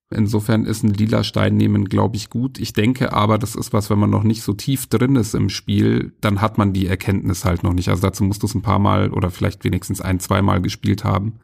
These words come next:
um zu wissen, dass du den lilanen früher oder später eh brauchst und dir den dann so holst. Und eben nicht durch Aufwerten. Oder du willst halt wirklich partout nicht aufwerten.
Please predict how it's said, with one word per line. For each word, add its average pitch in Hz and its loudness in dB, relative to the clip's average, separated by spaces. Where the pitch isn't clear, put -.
um 101 0
zu 95 2
wissen, 104 2
dass 98 2
du 110 0
den 95 4
lilanen 95 2
früher 98 2
oder 98 2
später 95 -2
eh 98 0
brauchst 92 0
und 90 0
dir 92 0
den 90 2
dann 85 2
so 90 0
holst. 92 -6
Und 107 -4
eben 98 0
nicht 98 -2
durch 107 -2
Aufwerten. 120 0
Oder 120 0
du 113 0
willst 120 0
halt 113 0
wirklich 113 -2
partout 113 -2
nicht 104 2
aufwerten. 107 0